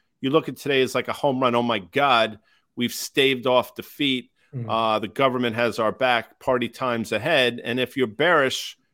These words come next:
Speaker 1: you're saying, "Well, that's the first of many shoes to drop." And again, we all have our dogma. What you do, though, with your work is you take the dogma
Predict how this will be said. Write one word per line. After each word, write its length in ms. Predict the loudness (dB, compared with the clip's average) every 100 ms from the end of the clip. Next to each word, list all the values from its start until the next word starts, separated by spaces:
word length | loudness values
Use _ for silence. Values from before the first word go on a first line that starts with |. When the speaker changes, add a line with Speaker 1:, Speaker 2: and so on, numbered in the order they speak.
| _
Speaker 1:
you're 100 | -8
saying, 320 | -4 -2 -2
"Well, 280 | 2 0 0 -4
that's 240 | -4 -6
the 60 | -10
first 360 | -4 -4 -4
of 80 | -6
many 180 | -4 -4
shoes 360 | -2 0 0 -4
to 100 | -10
drop." 440 | -2 -2 -2 -6 _ _ _ _
And 100 | -6
again, 220 | 0 0 2
we 160 | 4
all 160 | 4 4
have 200 | 2 0
our 120 | 0
dogma. 480 | 2 4 4 0 -10 -4
What 180 | -4 -4
you 240 | -4 -2 -2
do, 260 | -2 0
though, 280 | 2 2 2
with 300 | 0 -4 -2
your 180 | 4 4
work 400 | 4 0 0 -4
is 360 | -2 -2 -4 -6
you 100 | -8
take 420 | -6 -6 -6 _
the 80 | -12
dogma 580 | -2 0 0 -2 -6